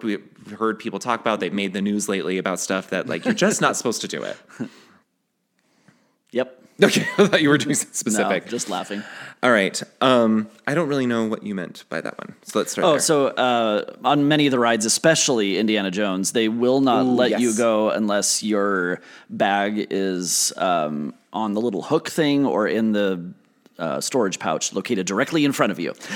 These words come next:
Speaker 1: I think
Speaker 2: Uh,
Speaker 1: Indiana Jones is also one of them where they won't let it go until you take off your hat or your ears.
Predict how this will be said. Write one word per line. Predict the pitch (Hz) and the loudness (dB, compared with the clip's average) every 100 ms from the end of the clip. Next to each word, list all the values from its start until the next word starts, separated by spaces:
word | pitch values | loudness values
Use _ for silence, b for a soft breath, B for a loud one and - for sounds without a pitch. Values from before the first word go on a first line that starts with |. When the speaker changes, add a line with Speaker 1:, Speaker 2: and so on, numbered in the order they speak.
| 202 151 160 - B | -4 -4 -6 -10 B
Speaker 1:
I | 127 | 2
think | 131 | 4
Speaker 2:
Uh, | 120 120 | 2 2
Speaker 1:
Indiana | 143 143 131 | 2 2 2
Jones | 131 117 | 0 0
is | |
also | 120 127 | 0 0
one | 117 110 | 0 0
of | 104 | 0
them | 107 | 2
where | 107 | 2
they | 104 104 | 2 0
won't | 104 107 107 | 0 0 0
let | 113 104 110 | 0 -2 -2
it | 107 | -6
go | 104 98 98 | -2 0 0
until | 104 101 107 98 | -2 -4 -4 -4
you | 92 101 95 | -4 -6 -6
take | 113 98 | -6 -6
off | 98 101 | -6 -6
your | - | -6
hat | 98 - | -4 -4
or | 98 | -4
your | 87 | -6
ears. | 82 76 - | -8 -8 -10